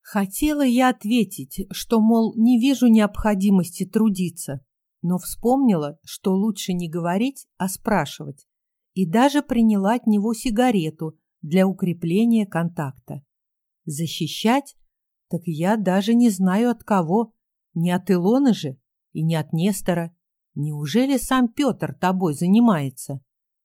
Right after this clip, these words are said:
Всё, спрашивать больше не пришлось. Включился он и заработал,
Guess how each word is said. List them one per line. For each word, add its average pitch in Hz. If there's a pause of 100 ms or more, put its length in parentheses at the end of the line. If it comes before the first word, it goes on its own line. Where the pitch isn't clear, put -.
(100)
Всё, 156
спрашивать 226
больше 165
не 165
пришлось. 147 (380)
Включился 214
он 147
и 190
заработал, 196